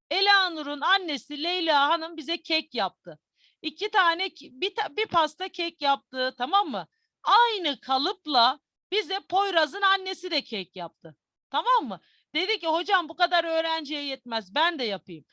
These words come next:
Ama Elanur'un annesi cömertlik yaptı. Sadece koskoca keki üç parçaya böldü. O zaman ne olur bu?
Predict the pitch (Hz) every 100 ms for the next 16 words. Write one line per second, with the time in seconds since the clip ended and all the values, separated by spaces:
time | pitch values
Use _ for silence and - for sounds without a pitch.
0 | _ _ - 381 415 311 403 403 403 349
1 | 339 339 370 392 330 - 285 311 - _
2 | _ 294 370 392 392 - 370 349 285 -
3 | 320 - 403 381 277 233 262 339 381 -
4 | 294 226 220 370 370 - 359 403 - -
5 | 302 254 - 233 220 175 170 147 147 -
6 | _ _ - 339 427 415 403 427 440 427
7 | 339 247 370